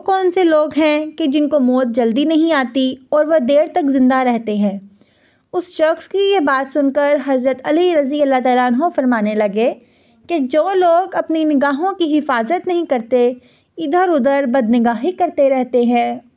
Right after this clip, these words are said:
और अल्लाह तबारक व तआला की ज़ात को छोड़कर दुनियावी लज़्ज़तों के पीछे भागते हैं, तो ऐसे लोग ख़ुद अपनी मौत को अपनी तरफ माइल करते हैं, और जो लोग सबसे ज़्यादा गुस्सा करते हैं,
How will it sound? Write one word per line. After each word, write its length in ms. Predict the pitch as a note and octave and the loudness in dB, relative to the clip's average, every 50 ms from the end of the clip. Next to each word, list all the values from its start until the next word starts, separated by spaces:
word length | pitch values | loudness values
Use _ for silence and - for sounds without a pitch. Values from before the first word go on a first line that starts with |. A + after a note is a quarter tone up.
| _ - | _ -2
और 220 | C4+ C#4+ D#4+ F4+ F4+ | 0 0 2 2 2
अल्लाह 240 | E4 D4 C#4+ C#4 | 2 2 0 0
तबारक 460 | C#4 C#4+ C4+ C4 B3 A#3+ A#3+ B3+ A#3+ B3+ | 0 0 0 0 0 0 -2 -2 -2 -2
व 80 | A#3+ A#3+ | -2 0
तआला 280 | B3 A#3 A3+ A#3 A#3 | 0 0 0 0 0
की 160 | A#3 B3+ B3 A3+ | -2 -2 -4 -2
ज़ात 320 | G#3 A#3 G#3+ G#3+ G#3+ G#3+ - | -2 -2 -4 -4 -6 -6 -4
को 120 | B3+ B3 B3+ | -4 -4 -4
छोड़कर 640 | B3+ - B3+ A#3 A3+ A3+ A3+ A3+ C4 C4 C4+ C#4 C4+ - _ _ _ _ _ _ _ | -2 -2 0 0 0 0 0 -2 0 0 0 -2 -4 -10 _ _ _ _ _ _ _
दुनियावी 520 | - B3+ D4+ D#4+ E4+ E4+ F4 F#4 F#4+ G4+ F4+ | -2 0 0 0 0 2 0 0 0 0 2
लज़्ज़तों 460 | E4+ D#4 C#4+ C4 D#4 D4+ D4+ F#4 F#4+ | 2 2 2 2 0 0 0 -2 -2
के 120 | F#4 F4+ D4+ | 0 -2 -2
पीछे 300 | D4+ C#4+ C4 D#4 D#4 D4 | 0 -2 0 0 0 2
भागते 440 | C4 C#4 B3+ A3+ A3 A3+ - D#4+ D#4+ | 2 0 0 -2 -4 -2 -2 -2 0
हैं, 320 | C#4+ D4+ B3+ A#3+ A#3+ B3 A#3+ - - _ _ _ _ _ _ _ _ _ - | 0 0 0 0 0 -2 -6 -10 -16 _ _ _ _ _ _ _ _ _ -2
तो 120 | F4 E4+ E4 - - F4 | -2 -2 0 -2 -2 -2
ऐसे 280 | E4 E4+ E4+ G#4 G#4 G4 | -2 0 0 0 2 2
लोग 360 | F4 E4 D#4 D4+ D#4 D#4 D#4 | 4 4 4 4 2 0 -2
ख़ुद 240 | - F4+ F4+ C#4+ E4 | -2 -2 0 2 0
अपनी 260 | D#4 D4+ C#4+ C#4+ D4 C#4+ | 0 0 0 0 2 2
मौत 300 | C4+ C4 B3+ B3+ B3+ - | 2 2 2 0 -2 -2
को 140 | - C#4 B3+ B3 B3 - | 0 0 0 0 -2 -6
अपनी 260 | - - - D#4 D#4 C#4+ | -8 -6 -4 -4 -2 -2
तरफ 300 | C#4 B3+ C4 C4 C4 C4 | 0 0 0 0 0 0
माइल 260 | A#3+ A#3 A#3 B3 C4+ C#4 | 0 0 0 -2 -2 -2
करते 300 | C4+ A#3+ G#3 - - G#3+ | -2 -2 -4 -4 -4 -2
हैं, 220 | G#3 G3 F#3+ G3+ - - - - _ _ _ _ _ _ _ _ - | -2 -2 -2 -6 -10 -12 -16 -20 _ _ _ _ _ _ _ _ -4
और 140 | - B3 A3+ | -2 -2 -2
जो 240 | G3+ B3 B3 B3+ C#4 | 0 0 0 2 2
लोग 380 | D4+ D#4+ D#4+ D#4+ E4 F4+ D#4+ - - _ _ _ | 2 2 2 2 0 -2 -4 -10 -18 _ _ _
सबसे 380 | - E4 D#4+ D#4 - - F#4+ F4+ | -2 -2 -2 -2 -2 -4 -2 0
ज़्यादा 300 | D#4 E4 D4 B3+ C#4+ D4 | 0 0 0 0 0 0
गुस्सा 340 | C4+ B3 B3+ B3 B3 E4+ F4 F4+ | 0 0 -2 -2 0 -2 -2 0
करते 380 | F4+ E4 D#4+ E4 - D#4+ D#4+ | 0 0 0 0 -2 0 0
हैं, 280 | D#4 D#4+ D#4+ D#4+ D#4+ | 2 2 2 0 -2